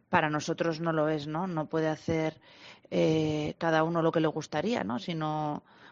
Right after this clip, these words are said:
bueno, pues tenemos que, que hacer un esfuerzo entre todos, ¿no? Pues a la hora de compartir la ropa, a la hora de la compra, pues que,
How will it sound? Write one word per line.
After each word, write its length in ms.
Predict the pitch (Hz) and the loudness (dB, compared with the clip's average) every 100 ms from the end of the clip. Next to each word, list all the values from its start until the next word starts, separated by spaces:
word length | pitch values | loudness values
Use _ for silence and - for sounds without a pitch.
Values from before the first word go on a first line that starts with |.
| - | -6
bueno, 200 | 175 165 | -2 -2
pues 140 | - | -2
tenemos 380 | - 156 175 170 | -2 0 0 0
que, 480 | - 175 170 170 160 156 156 - _ - - - _ _ _ | 4 4 6 4 2 -2 -8 -12 _ -20 -20 -20 _ _ _
que 80 | 185 | -2
hacer 300 | 160 185 180 | 4 4 2
un 180 | - 190 | 0 2
esfuerzo 360 | 185 185 208 254 | 2 2 2 2
entre 220 | 196 160 | 2 2
todos, 380 | 170 160 147 147 | 4 4 2 0
¿no? 260 | 190 247 - | -2 -2 -2
Pues 800 | 165 156 156 156 156 156 151 - | -2 0 0 0 -2 -4 -6 -10
a 120 | - 151 | -2 2
la 120 | 151 | 4
hora 220 | 156 156 | 4 2
de 380 | 160 160 160 156 | 2 2 2 0
compartir 460 | 160 151 151 - 151 | -4 -4 -6 -6 -4
la 140 | 147 | 0
ropa, 640 | 175 240 - 254 269 269 - - - - | 2 2 2 2 2 0 -6 -18 -18 -14
a 140 | - 156 | -6 -4
la 220 | 151 151 | 0 0
hora 260 | 156 160 | 2 0
de 680 | 156 160 156 156 156 156 156 - - - _ | 0 -2 0 -2 -2 -4 -8 -14 -20 -20 _
la 200 | - 147 | -4 -2
compra, 640 | - 202 240 208 240 247 190 | 0 2 2 2 4 4 2
pues 220 | 170 - | -2 -4
que, 720 | - 170 165 165 165 160 160 | -6 -4 -2 0 -2 -4 -6